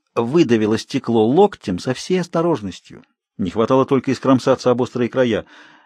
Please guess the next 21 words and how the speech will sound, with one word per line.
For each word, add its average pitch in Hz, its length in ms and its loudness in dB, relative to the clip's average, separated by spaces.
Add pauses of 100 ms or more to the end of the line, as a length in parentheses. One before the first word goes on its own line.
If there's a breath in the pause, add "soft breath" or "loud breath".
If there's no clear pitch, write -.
(280 soft breath)
Торопливость 113 520 0
все - 180 -2
равно 147 220 2
не 175 100 0
могла 104 260 2
ускорить 90 340 -4
событий. 80 460 -10 (1040 soft breath)
Снизу 107 420 2
кто-то 113 280 -2
закричал, 127 580 -2
хлопнул 123 460 2
выстрел, 156 440 0 (360 soft breath)
но 107 180 2
она 139 180 4
не 143 100 6
обратила 127 420 4
на 123 120 6
это 120 140 2
ровно 110 200 2
никакого 110 360 0
внимания. 117 480 0